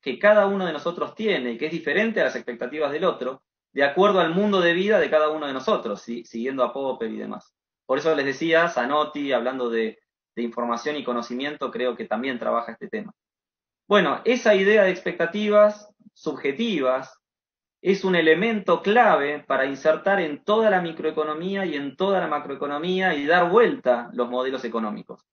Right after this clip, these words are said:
Porque gran parte de los economistas hoy trabaja con un nivel de expectativas racionales que hacen pensar que los agentes económicos manejan un conocimiento que realmente no tienen.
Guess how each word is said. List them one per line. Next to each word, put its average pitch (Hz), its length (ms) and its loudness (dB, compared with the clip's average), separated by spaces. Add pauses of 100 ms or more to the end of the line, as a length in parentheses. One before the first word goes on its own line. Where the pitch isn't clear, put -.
(420)
Porque 139 280 -2
gran 220 300 4
parte 208 340 6
de 160 60 0
los 151 100 0
economistas 170 640 -2
hoy 180 220 2
trabaja 175 580 4
con 143 160 -6
un 165 220 -6
nivel 175 380 0
de 170 80 -2
expectativas 160 720 -2
racionales 135 800 -2 (880)
que 160 440 -2 (100)
hacen 190 400 0
pensar 180 400 2
que - 80 -6
los 147 140 -2
agentes 175 340 -6
económicos 175 520 -4
manejan 143 460 -6
un 139 120 -10
conocimiento 135 600 -8
que 117 140 -8
realmente 131 460 -4
no 117 120 -4
tienen. 117 340 -8